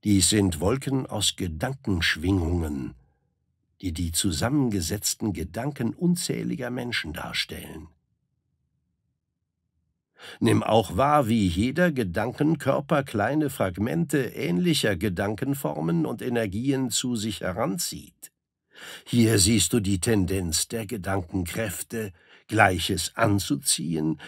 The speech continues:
wie beim Sprichwort „Gleich und gleich gesellt sich gern“, wie Gedanken, die nach Hause kommen und ihre Freunde mitbringen.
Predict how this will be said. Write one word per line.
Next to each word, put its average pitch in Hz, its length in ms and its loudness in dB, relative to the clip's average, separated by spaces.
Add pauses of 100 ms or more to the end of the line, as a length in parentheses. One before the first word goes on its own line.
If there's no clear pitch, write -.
(140)
wie 107 200 2
beim 104 240 4
Sprichwort 107 640 0
„Gleich 104 380 2
und 95 160 -2
gleich 98 420 0
gesellt 92 400 -4
sich - 280 -2
gern“, 78 500 -4 (500)
wie 104 160 0
Gedanken, 123 580 6
die 107 140 2
nach 107 280 4
Hause 139 380 2
kommen 98 460 2
und 98 180 -2
ihre 104 240 -4
Freunde 135 520 2
mitbringen. 78 760 -4